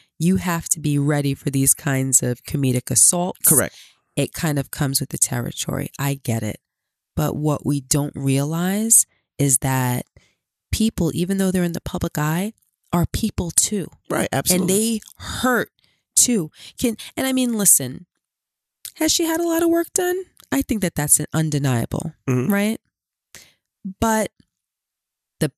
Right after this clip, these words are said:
Speaker 1: picture that was out was a moment.
Speaker 2: Right.
Speaker 1: And I think that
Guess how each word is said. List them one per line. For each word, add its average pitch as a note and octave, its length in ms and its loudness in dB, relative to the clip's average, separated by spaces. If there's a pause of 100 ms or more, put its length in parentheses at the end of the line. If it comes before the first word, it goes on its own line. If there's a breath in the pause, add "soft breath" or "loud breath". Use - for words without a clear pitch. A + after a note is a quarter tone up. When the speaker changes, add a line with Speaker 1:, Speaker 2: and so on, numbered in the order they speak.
Speaker 1:
picture D3+ 680 0 (140)
that - 160 0
was D#3+ 180 4 (100)
out E3+ 320 0 (920)
was D3+ 760 2 (360)
a C#3+ 80 4
moment. C#3 840 2 (160)
Speaker 2:
Right. E3 240 0 (300)
Speaker 1:
And F3 360 0
I G3 120 -4 (100)
think B3 240 0 (100)
that F3 380 0